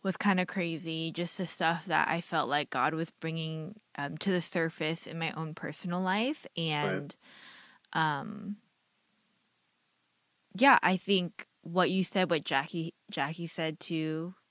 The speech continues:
Speaker 1: my
Speaker 2: Mm-hmm.
Speaker 1: girl, she's so great. <laughs> But,
Speaker 2: Yeah.
Speaker 1: um, sh-, you know, that is so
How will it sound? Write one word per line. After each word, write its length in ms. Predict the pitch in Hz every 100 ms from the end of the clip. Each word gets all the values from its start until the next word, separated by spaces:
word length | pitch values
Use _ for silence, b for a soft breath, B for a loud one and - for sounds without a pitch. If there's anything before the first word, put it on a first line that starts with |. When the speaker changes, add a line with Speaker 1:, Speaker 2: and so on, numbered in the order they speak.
| _ _ _
Speaker 1:
my 180 | - 151 -
Speaker 2:
Mm-hmm. 320 | 147 143 143
Speaker 1:
girl, 60 | 165
she's 280 | - - 170
so 180 | - 165
great. 320 | - 131 101 -
<laughs> 20 |
But, 160 | 240 - - - - 254 B 523 B B B 196
Speaker 2:
Yeah. 420 | 185 175 - 147
Speaker 1:
um, 100 | 185 _ _ _ _ _ _ -
sh-, 300 | - - - -
you 140 | - 185
know, 320 | 175 170 - - _
that 380 | - 175 170 180
is 160 | 185 175
so 840 | - - 185 190 190 190 180 185